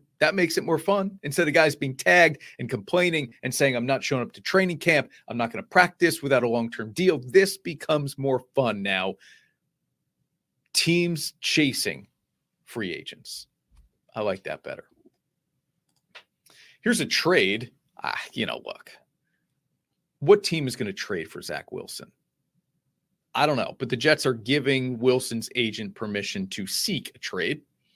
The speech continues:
And it's been projected by many N F L executives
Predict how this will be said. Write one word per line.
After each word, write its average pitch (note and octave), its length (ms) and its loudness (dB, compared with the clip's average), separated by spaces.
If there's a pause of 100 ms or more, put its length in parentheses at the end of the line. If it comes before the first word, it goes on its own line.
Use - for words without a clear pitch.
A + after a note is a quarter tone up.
(440)
And B2+ 140 2
it's B2 140 2
been B2 200 0
projected A2+ 580 2
by G#2 140 2
many G2+ 480 0 (680)
N A#2 140 0
F A2 240 -2
L F#2+ 400 2 (160)
executives B2+ 1040 -2